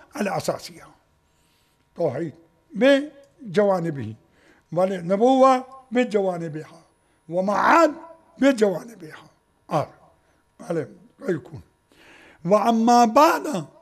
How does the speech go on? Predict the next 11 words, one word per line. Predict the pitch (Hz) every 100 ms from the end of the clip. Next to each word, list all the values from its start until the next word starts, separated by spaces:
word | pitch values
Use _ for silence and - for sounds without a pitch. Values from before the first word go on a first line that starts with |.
| _ _ _ 370
ارتحال | 220 208 214 240 190 269 339 311
النبي | 277 269 247 233 156 - _ _ _ 208
وغيبته | 214 208 247 302 311 320 285 269
عن | 262
هذه | 233 185 269 294
الدنيا | 247 247 233 226
عن | 208 214
أعيننا | 202 226 226 202 233 240 269 330 320 254 - - _
هذا | - 214 254 262
إلى | 233 240
الآخرة | 233 226 220 277 311 - 302 330 254 202